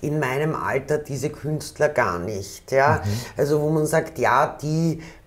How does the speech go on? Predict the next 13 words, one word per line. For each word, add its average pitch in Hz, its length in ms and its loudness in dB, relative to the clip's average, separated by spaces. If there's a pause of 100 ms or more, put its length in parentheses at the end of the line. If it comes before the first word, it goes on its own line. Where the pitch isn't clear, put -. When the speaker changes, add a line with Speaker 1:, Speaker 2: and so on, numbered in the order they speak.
(300)
Speaker 1:
die 151 200 0
sind 156 320 0
jetzt 156 400 2
die 156 180 2
neuen 139 520 2
Stars 127 840 2
der 139 260 4
Szene 143 800 0
oder 131 220 -2
so, 151 280 -2
das - 420 -12 (260)
ist - 240 -10
leider, 113 440 4